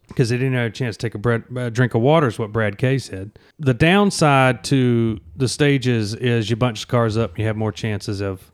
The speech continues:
of, uh, of a wreck. And also,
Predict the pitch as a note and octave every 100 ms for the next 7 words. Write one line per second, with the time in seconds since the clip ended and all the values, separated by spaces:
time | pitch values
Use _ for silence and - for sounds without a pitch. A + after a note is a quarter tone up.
0 | _ _ _ _ _ _ _ _ A2+ G2
1 | F#2+ G2 F#2 F#2+ - B2 A#2+ G#2+ G2+ G2
2 | G#2+ A2 A2+ - A#2 G2+ G2